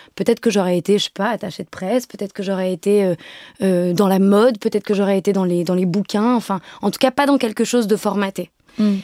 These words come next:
Speaker 1: Et un jour, j'ai rencontré, euh, une personne qui faisait de la musique et dont les parents faisaient de la musique et qui m'a dit, « Écoute, voilà, euh, moi, je peux te proposer de venir en studio, d'essayer de faire de la musique avec moi. Euh, est-ce que ça te dit ? » Évidemment, j'ai dit oui. Et je pense que,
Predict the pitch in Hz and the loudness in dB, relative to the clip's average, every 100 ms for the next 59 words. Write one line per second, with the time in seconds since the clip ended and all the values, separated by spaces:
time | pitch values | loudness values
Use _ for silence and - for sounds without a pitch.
0 | - - 214 202 202 196 196 269 247 214 | -6 2 4 4 4 2 2 2 2 2
1 | 202 196 185 - 247 240 190 180 185 185 | 0 -2 -2 2 2 4 4 2 0 -4
2 | - 453 196 185 - 226 240 190 214 214 | -8 -2 -2 -2 0 0 0 2 2 2
3 | 196 180 240 - - _ 185 180 220 180 | 2 0 -2 -4 -20 _ -6 -4 -4 -2
4 | 170 - 233 220 214 175 180 180 175 180 | -2 0 2 2 -2 -2 -2 0 -2 -4
5 | 240 - - - - - - - 208 190 | -8 -14 -20 -20 -20 -10 -4 0 2 4
6 | 190 247 247 226 196 180 226 202 175 156 | 2 0 0 2 2 2 2 0 -2 -6
7 | - - 196 220 - 202 - 185 - - | -12 -2 2 2 0 -4 -4 -6 -8 -4
8 | 196 202 208 208 208 190 170 - 170 202 | -2 0 2 2 0 -2 -6 -6 0 2
9 | 233 208 202 214 208 202 196 185 196 202 | 2 2 0 0 0 0 0 0 -2 -2
10 | 185 180 180 202 220 190 - _ - - | -4 -2 0 0 0 -4 -10 _ -10 -4
11 | 208 214 202 156 180 269 _ _ - _ | -2 0 0 -2 -4 -6 _ _ -20 _
12 | - 190 202 196 208 190 175 180 214 294 | -2 0 2 0 0 -2 -2 -2 -2 -4
13 | _ _ - - - - 202 196 185 185 | _ _ -20 -20 -16 -2 2 2 2 2
14 | 180 185 - 254 285 - 226 | 0 -2 2 0 0 2 2